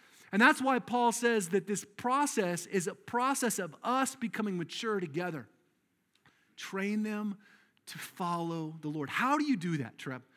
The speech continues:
Like, literally, what do I do? How do I train my kids? Like, I know how to train a dog, right? I put a leash on them, we go for a walk, I tell them to sit, they sit.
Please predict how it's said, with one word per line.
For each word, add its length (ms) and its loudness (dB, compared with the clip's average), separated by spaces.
Like, 140 4
literally, 400 6
what 160 6
do 140 4
I 120 8
do? 220 4
How 160 8
do 140 4
I 80 4
train 340 2
my 140 4
kids? 560 0
Like, 100 4
I 60 12
know 100 10
how 80 12
to 60 10
train 320 2
a 40 4
dog, 460 6
right? 160 6
I 60 0
put 160 0
a 20 2
leash 260 2
on 100 2
them, 60 0
we 60 2
go 160 2
for 120 -6
a 40 0
walk, 300 2
I 20 -14
tell 140 -4
them 60 -2
to 60 -2
sit, 220 -4
they 80 -6
sit. 400 0